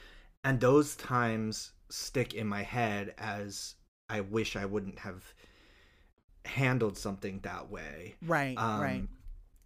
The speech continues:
Speaker 1: whereas all these other times, like, oh, you don't regret being too nice to the person at the,
Speaker 2: Mm-hmm.
Speaker 1: <laughs> at the,
Speaker 2: Mm-hmm.
Speaker 1: um, store, even if they're
Speaker 2: Right.
Speaker 1: being kind of mean to you.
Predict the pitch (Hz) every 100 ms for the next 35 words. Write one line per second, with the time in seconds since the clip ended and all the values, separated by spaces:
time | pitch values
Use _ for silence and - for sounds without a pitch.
0 | _ _ - - 117 117 110 101 - 120
1 | 117 110 104 113 117 120 - 107 104 101
2 | 98 107 104 - 123 123 117 123 156 160
3 | - 113 104 110 120 127 95 117 104 101
4 | - 113 98 101 104 92 - - - 98
5 | 98 90 - 104 92 104 101 - 101 78
6 | 120 - 202 214 226 - - - - 123
7 | 117 - 185 196 - 165 110 107 101 98
8 | 95 - - - _ _ - - 120 101
9 | 87 104 120 131 123 107 107 104 104 101
10 | 101 113 101 98 101 98 95 - 107 107
11 | 98